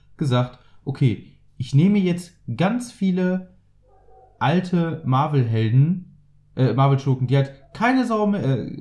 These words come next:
Marvel sag ich schon, D C, D-C-Schurken, Entschuldigung, die man, die halt keine Sau kennt und packe die da wieder rein.“ Ähm, so, man hat zum Beispiel sowas wie Polka Dot Man. Das ist so ein Typ mit so einem, mit so einem Spandex-Anzug, wo so Polka Dots drauf sind, die er nehmen kann und einfach werfen kann und so einen Scheiß.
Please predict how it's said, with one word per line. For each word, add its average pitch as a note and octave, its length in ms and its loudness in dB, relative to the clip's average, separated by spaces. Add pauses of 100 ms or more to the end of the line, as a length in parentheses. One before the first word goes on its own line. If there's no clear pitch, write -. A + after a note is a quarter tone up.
(120)
Marvel G#2 380 -4
sag F#2+ 80 -6
ich F#2+ 60 -12
schon, G#2+ 120 -4
D G#2+ 80 -4
C, A2+ 400 -2
D-C-Schurken, G#2+ 540 -6
Entschuldigung, G2+ 320 -4
die A#2 100 0
man, B2 340 0 (100)
die C#3 60 0
halt C#3+ 120 -2
keine B3 260 0
Sau A#3 140 0
kennt F3 480 -2 (680)
und - 320 -2
packe D3+ 260 -2
die C#3+ 140 0
da C3 180 0
wieder B2 180 -2
rein.“ A#2+ 540 -2 (460)
Ähm, A#2 320 -4
so, B2+ 80 -2
man B2+ 120 4
hat C3+ 100 0
zum C#3 80 0
Beispiel C3 300 0
sowas B2+ 240 -4
wie - 20 -6
Polka F3 440 2
Dot G#2+ 260 -4
Man. G#2 180 -2
Das G#2 140 -6
ist A2 100 -8
so C3+ 80 0
ein A#2+ 80 -2
Typ - 180 -2
mit C3 80 -4
so - 80 -6
einem, B2 360 0
mit A#2 160 -8
so A#2+ 40 -6
einem B2 100 -2
Spandex-Anzug, C3 1000 0
wo C3 40 0
so B2 160 -2
Polka E3 280 0
Dots A2 260 -4
drauf A2+ 220 -6
sind, A#2+ 120 -4
die B2 40 -2
er A#2 80 -2
nehmen A#2+ 160 -6
kann B2 140 -6
und - 40 -10
einfach G#2 260 -8
werfen B2 360 0
kann G2+ 220 -6
und G2 100 -6
so G#2+ 80 -10
einen G#2+ 100 -8
Scheiß. G#2 540 -6